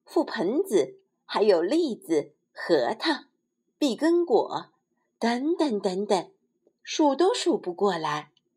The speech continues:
小熊特别喜欢吃各种各样的果子，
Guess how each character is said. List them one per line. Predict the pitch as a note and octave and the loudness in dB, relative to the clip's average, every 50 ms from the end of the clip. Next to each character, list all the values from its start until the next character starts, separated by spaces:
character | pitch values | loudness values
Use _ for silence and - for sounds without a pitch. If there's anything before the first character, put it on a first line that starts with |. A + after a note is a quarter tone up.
| _ _ _ _ _ _ _ _ _ _ _ _ _ _ _ _ _ _ _ _ _ - | _ _ _ _ _ _ _ _ _ _ _ _ _ _ _ _ _ _ _ _ _ -10
小 | - - B3 A3+ A#3+ | -6 -4 -2 -2 -2
熊 | A#3+ - C4+ D4 D4 | -2 -4 -4 -4 -4
特 | - - - G#4+ G4+ D#4+ | -6 -2 0 2 2 2
别 | - - G3 A3 | 4 4 4 4
喜 | A3 - - D#3+ | 2 0 -6 -6
欢 | - - G#3+ A3 A#3 | -4 -2 -2 -2 0
吃 | A3 - - C4+ C4+ C4+ - _ _ _ _ | 0 0 0 -2 -4 -6 -10 _ _ _ _
各 | - F4 G4 G4+ F#4+ | -4 -2 0 0 0
种 | F#4+ - B3+ G#3+ G#3 | -2 0 0 0 0
各 | F3+ G3+ A3 G#3 | 2 2 2 2
样 | G3+ A3 G#3 G3+ | 2 2 -2 0
的 | F#3+ G3+ | -2 -2
果 | F#3+ - F#3 E3 C#3 B2+ | 0 2 2 2 2 2
子， | C3 - D3+ E3 E3 - - | -2 -4 -4 -4 -4 -4 -10